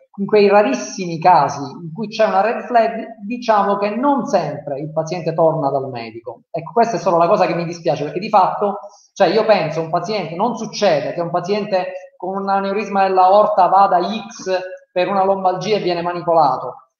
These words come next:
però se succede possiamo avere qualche problema. Quindi è importante, la professionalità, la formazione universitaria è fondamentale.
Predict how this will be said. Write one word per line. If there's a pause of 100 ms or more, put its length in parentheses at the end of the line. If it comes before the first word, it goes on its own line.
però
se
succede
possiamo
avere
qualche
problema.
Quindi
è
importante,
la
professionalità,
la
formazione
universitaria
è
fondamentale.